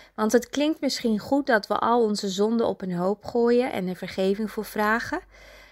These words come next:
maar het maakt dat we geen verantwoordelijkheid nemen voor datgene waar we schuld over vragen. Met onze houding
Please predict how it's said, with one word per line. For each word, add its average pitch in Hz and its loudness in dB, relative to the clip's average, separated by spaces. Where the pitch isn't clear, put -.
maar 226 4
het 233 0
maakt 233 4
dat 294 -2
we 202 -8
geen 226 0
verantwoordelijkheid 208 -2
nemen 180 -2
voor 180 -4
datgene 208 0
waar 180 2
we 175 -2
schuld 220 0
over 175 -4
vragen. 175 -8
Met - -10
onze 214 0
houding 214 2